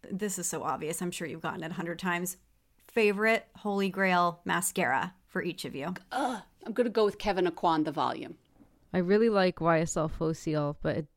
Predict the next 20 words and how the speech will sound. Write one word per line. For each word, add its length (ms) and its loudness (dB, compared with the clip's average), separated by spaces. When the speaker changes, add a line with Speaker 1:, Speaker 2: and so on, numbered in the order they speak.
Speaker 3:
dries 360 2
out 240 -2
pretty 180 -2
quickly, 420 -6
so 140 -8
I 80 -2
have 200 -4
to 220 -8
re-get 440 -4
it 160 -6
over 240 -2
and 100 -6
over 220 -4
again, 320 -6
but 140 0
I 60 0
don't. 380 -4
So 280 -2
no, 160 -2
I, 180 -2